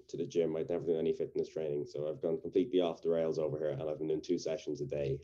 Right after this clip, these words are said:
for the last month and a half. So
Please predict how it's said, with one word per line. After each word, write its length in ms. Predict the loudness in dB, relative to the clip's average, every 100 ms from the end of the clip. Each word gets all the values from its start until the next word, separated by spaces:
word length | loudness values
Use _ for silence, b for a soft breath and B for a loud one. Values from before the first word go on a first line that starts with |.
| -6
for 80 |
the 80 | -2
last 380 | -2 -2 -6 -14 -14 -2
month 240 | 0 0
and 100 | -2
a 60 | -4
half. 260 | -6 -10 -14 _ _ -20 -20 -4
So 420 | 2 4 2